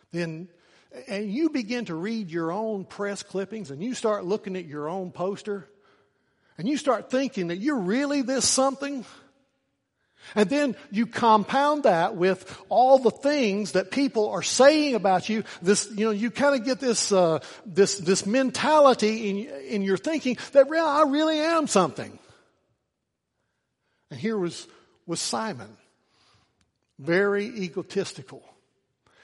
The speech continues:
And you see, when you have that think-, that way of thinking, there is no way that you can ever come to the place of salvation, where you can humble yourself and submit yourself to God.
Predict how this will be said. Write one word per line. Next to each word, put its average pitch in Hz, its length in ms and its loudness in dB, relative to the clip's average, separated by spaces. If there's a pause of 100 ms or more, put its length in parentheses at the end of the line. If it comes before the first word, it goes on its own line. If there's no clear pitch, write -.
(160)
And 156 100 -12
you 196 60 -6
see, 220 220 -8 (1500)
when 165 140 -6
you 202 140 -2
have 208 220 -6
that 208 380 -4
think-, 220 300 -8
that 208 200 -4
way 196 140 -4
of 180 80 -8
thinking, 214 400 -10 (280)
there 196 160 -6
is 127 180 -12
no 160 220 -10
way 196 400 -8 (1200)
that 170 160 -12
you 160 180 -10
can - 220 -16
ever 170 440 -12
come 123 560 -14
to - 100 -20
the 117 60 -20
place 110 680 -18 (320)
of - 120 -20
salvation, 123 720 -18 (1080)
where 196 100 -2
you 175 140 -8
can 147 160 -12
humble 185 560 -8
yourself 117 440 -16 (240)
and 147 240 -10
submit 160 520 -10
yourself 127 680 -18
to 135 100 -16
God. 131 420 -20